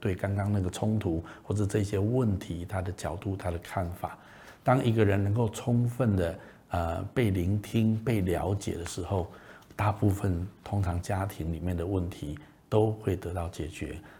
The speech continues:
那我们很需要给彼此这样子的空间。那我想这就是一种修复性的一种沟通的方式。我想这些都是一些技巧，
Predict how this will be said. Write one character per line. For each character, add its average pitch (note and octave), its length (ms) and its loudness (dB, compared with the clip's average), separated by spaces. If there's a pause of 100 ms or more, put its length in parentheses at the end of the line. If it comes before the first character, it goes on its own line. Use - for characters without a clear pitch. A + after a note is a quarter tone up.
那 G#2 80 0
我 G#2+ 100 4
们 F#2+ 140 2
很 F2 180 2
需 C3 260 2
要 A2 120 6
给 F#2+ 180 0
彼 F#2+ 300 2
此 - 320 -4
这 G2+ 120 0
样 F2 120 0
子 F2 100 -8
的 D#2+ 120 -8
空 F2+ 420 -4
间。 F2+ 260 0 (360)
那 F#2 120 2
我 F#2+ 100 4
想 F2 180 -2
这 G2 140 0
就 G2 100 2
是 G2 140 0
一 F#2 60 6
种 E2 180 0
修 A2 300 4
复 G#2+ 260 2
性 F#2+ 260 0
的 E2 220 -4 (240)
一 G#2+ 80 2
种 F#2+ 220 -4
沟 F2+ 180 -2
通 E2+ 240 -6
的 D#2+ 80 -6
方 F2 280 -4
式。 F#2 220 -6 (220)
我 A#2 100 4
想 G#2+ 160 2
这 C#3 140 4
些 C3+ 100 2
都 C#3+ 140 4
是 B2 100 0
一 B2+ 80 2
些 A#2+ 120 2
技 A#2+ 200 0
巧， - 240 -2